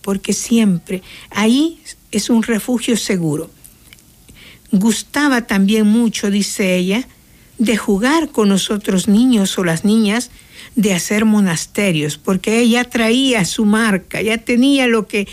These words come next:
el destino que le traía. Y le gustaba jugar a eso, a construir monasterios,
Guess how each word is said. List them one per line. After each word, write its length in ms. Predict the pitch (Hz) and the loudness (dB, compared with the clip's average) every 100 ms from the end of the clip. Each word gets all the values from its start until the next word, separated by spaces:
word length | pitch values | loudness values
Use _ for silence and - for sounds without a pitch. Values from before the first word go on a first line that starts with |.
| - - - | -14 -18 -4
el 180 | 247 226 | 0 0
destino 800 | 214 202 - - 277 269 233 - _ - - | 0 -4 -6 -2 0 2 0 -2 _ -20 -8
que 200 | 269 254 | -2 0
le 140 | 220 | 0
traía. 540 | 190 180 180 170 156 - - - - - _ _ _ _ | -2 -4 -2 -2 -4 -10 -20 -20 -20 -20 _ _ _ _
Y 200 | 247 247 - | -4 -2 0
le 160 | 240 | 2
gustaba 520 | 233 220 - 285 302 | 2 2 0 0 0
jugar 560 | 269 240 196 220 196 190 - | 0 -2 0 0 0 0 -2
a 160 | 180 | 0
eso, 300 | 202 185 - | 2 2 -2
a 100 | 180 | -4
construir 480 | - 170 - 180 170 | 0 -2 0 0 2
monasterios, 1200 | 175 170 139 - - 214 233 214 240 214 208 202 | 0 -2 -4 -8 -4 0 2 2 2 2 0 -4